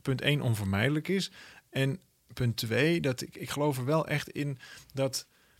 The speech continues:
iedereen in zich een diamant heeft, maar niet iedereen geslepen wil worden.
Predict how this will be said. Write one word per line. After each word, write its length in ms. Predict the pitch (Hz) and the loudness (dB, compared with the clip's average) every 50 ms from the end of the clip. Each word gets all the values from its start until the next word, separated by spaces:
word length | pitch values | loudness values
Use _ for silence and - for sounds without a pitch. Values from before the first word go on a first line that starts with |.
| _ _ _ _ _ _ _ _ _ _ _ _ | _ _ _ _ _ _ _ _ _ _ _ _
iedereen 460 | _ 190 196 208 185 170 156 143 143 139 | _ 2 4 6 8 8 8 8 6 4
in 200 | 135 139 135 120 | 4 4 4 4
zich 160 | 127 117 117 | 2 2 2
een 100 | 117 113 | 2 2
diamant 400 | 117 117 110 113 127 156 165 139 | 2 2 2 4 4 4 4 4
heeft, 240 | 139 147 165 165 160 | 4 4 4 2 4
maar 120 | 143 127 | 4 4
niet 160 | 135 151 170 165 | 6 6 4 4
iedereen 380 | - - 156 160 151 143 139 | 4 2 4 4 4 4 4
geslepen 380 | - - - 175 185 185 - 117 | 2 4 4 6 4 4 4 2
wil 160 | 104 104 101 | 0 0 -2
worden. 280 | 98 98 95 90 - | -2 -2 -4 -4 -6